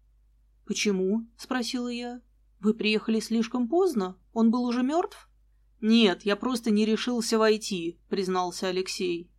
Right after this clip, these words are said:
Я стоял поодаль и смотрел на дом. Я видел силуэты отца и дяди Кости в окне, понимал, что у них свой разговор и что им не до меня.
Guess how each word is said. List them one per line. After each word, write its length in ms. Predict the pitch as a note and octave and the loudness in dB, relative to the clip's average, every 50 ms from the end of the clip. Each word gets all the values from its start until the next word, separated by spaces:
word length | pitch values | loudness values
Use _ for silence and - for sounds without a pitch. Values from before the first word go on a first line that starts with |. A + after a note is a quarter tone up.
| _ _ _ _ _ _ _ _ _ _ | _ _ _ _ _ _ _ _ _ _
Я 180 | - D4 E4+ F#4 | -2 0 2 2
стоял 420 | F#4 - C#4 C4 C4+ D4 D#4 - | 2 2 0 4 4 4 4 6
поодаль 600 | - B3 A#3 A#3 A#3 B3+ C#4 C#4+ C#4+ A#3+ C4+ B3 A#3 | 8 10 10 10 10 8 4 2 0 0 0 0 0
и 60 | A3 | -2
смотрел 480 | A3 - A3+ A3+ A3+ A3+ C#4 C4+ C#4 C4+ | 0 2 2 2 4 2 0 -2 -2 0
на 260 | B3 A3 G#3 G#3 G3+ | 0 2 2 2 2
дом. 540 | F#3+ G#3+ B3 B3+ B3 A#3+ A#3+ A#3+ A#3 A#3 A3+ | 2 0 0 0 0 -2 -2 -4 -4 -4 -4
Я 180 | G#3+ A#3 B3+ | -2 -2 -2
видел 260 | B3+ C#4 C4 C4+ C4 | -2 -2 -2 -4 -4
силуэты 500 | A3+ - - B3+ C4 C#4 C#4+ C#4+ C#4 C4 B3+ | -6 -6 -6 -6 -4 -4 -4 -2 -2 0 2
отца 420 | B3+ B3 A#3 - - C#4+ C#4+ C#4+ | 2 0 0 -2 -2 -2 0 0
и 100 | C#4 A#3+ | 0 -2
дяди 300 | G#3 A#3 B3+ B3+ A3+ A#3 | -2 -4 -4 -2 -2 -4
Кости 520 | A3+ - - C4+ D4 D4+ C4+ C4+ - - C4 | -4 -4 -4 -2 0 0 -2 -2 -2 -4 -2
в 100 | B3 B3 | 2 2
окне, 720 | B3 A#3+ A#3+ - - B3+ B3+ B3 B3 B3 B3 B3 A#3+ A#3 | 2 2 2 -2 -6 -4 -4 -4 -4 -4 -4 -4 -4 -2
понимал, 420 | A#3 A3+ A#3 A#3+ B3+ C#4 C#4+ C4+ B3 | 0 0 0 0 0 0 -2 -2 -2
что 200 | - - - G#3+ | -6 -6 -4 -4
у 20 | |
них 200 | G#3+ A3 A3 G#3 | -2 -2 -4 -4
свой 400 | - - - B3 C4 C#4+ C#4+ C4+ | -6 -6 -6 -4 -2 -2 -2 0
разговор 760 | G#3 G3+ F#3+ F#3+ G3+ G#3 G#3+ A3+ B3+ D4+ D4+ D4 C#4+ C4 B3 | -2 -2 -2 0 2 4 4 4 2 2 2 2 2 2 0
и 300 | A3 A3+ A#3 A#3+ A#3+ A#3 | -2 -2 -2 -2 -2 -4
что 200 | A3+ - - C4+ | -4 -6 -4 -2
им 220 | C4+ C#4+ C#4 C4 B3 | -2 0 0 -2 -2
не 100 | B3+ A#3+ | -2 0
до 100 | A3+ B3+ | 0 0
меня. 600 | B3+ C4 C4 C4 B3+ B3 A3 G3 F#3 F3 F3 | 0 0 0 0 2 2 4 2 2 0 -2